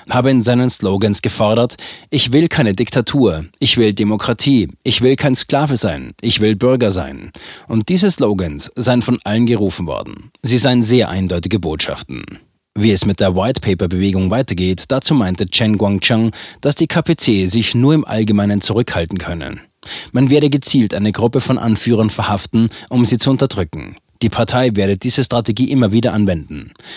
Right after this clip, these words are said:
Im Grunde genommen habe sie keine besseren Tricks auf Lager. Gegenüber einigen engagierten Persönlichkeiten werde die kommunistische Partei auf jeden Fall ihre Rechnung begleichen. Das sei auch die übliche Praxis, so Chen.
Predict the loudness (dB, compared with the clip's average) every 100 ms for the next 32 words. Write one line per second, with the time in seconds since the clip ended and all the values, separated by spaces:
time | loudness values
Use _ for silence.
0 | -18 0 2 4 4 4 4 2 0 -2
1 | -2 0 0 0 0 0 2 0 2 0
2 | -2 -4 -2 -4 -2 -4 -4 -8 -10 -14
3 | -20 _ 2 4 6 4 4 2 2 0
4 | 0 2 2 0 0 0 0 0 0 0
5 | 0 0 0 -2 0 2 2 0 0 0
6 | 0 0 2 0 0 -2 -2 -2 -4 0
7 | 2 2 0 -2 -4 -2 -2 -2 -2 -2
8 | 0 -2 -4 -6 -12 -16 -18 -20 -12 0
9 | 2 4 2 2 -2 -4 -4 -2 -2 -2
10 | -4 -6 -4 -2 0 0 0 -2 -6 -16